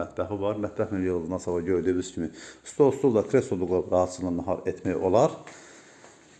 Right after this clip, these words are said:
İndi isə evimizin ən əsas otaqlarından birinə mən tanış edim.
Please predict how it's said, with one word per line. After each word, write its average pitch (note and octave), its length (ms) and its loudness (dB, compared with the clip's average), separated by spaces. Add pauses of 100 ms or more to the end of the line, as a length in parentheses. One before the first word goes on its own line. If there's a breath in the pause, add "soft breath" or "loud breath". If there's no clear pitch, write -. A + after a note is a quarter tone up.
(160)
İndi D#3+ 240 4
isə D#3 160 6
evimizin C3 480 4
ən C#3+ 240 0
əsas A2+ 320 -2
otaqlarından G#2 600 -2
birinə G2+ 260 0
mən F#2+ 240 -4
tanış F#2+ 380 -6
edim. D3+ 240 2